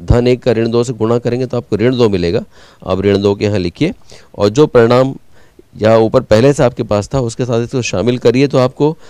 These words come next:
ऋण दो और धन शून्य का मान मिलेगा ऋण दो के बराबर। और ये ऋण दो जो है वो हमारे भागफल का दूसरा हिस्सा है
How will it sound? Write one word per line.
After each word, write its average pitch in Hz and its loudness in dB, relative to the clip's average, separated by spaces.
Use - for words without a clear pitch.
ऋण 131 4
दो 139 4
और 135 2
धन 123 0
शून्य 127 -4
का 123 -4
मान 110 0
मिलेगा 104 -2
ऋण 120 2
दो 120 2
के 107 -4
बराबर। 90 -4
और 98 2
ये 107 4
ऋण 143 2
दो 120 2
जो 120 0
है 107 -2
वो 131 4
हमारे 104 2
भागफल 101 0
का 120 0
दूसरा 117 0
हिस्सा 117 0
है 120 0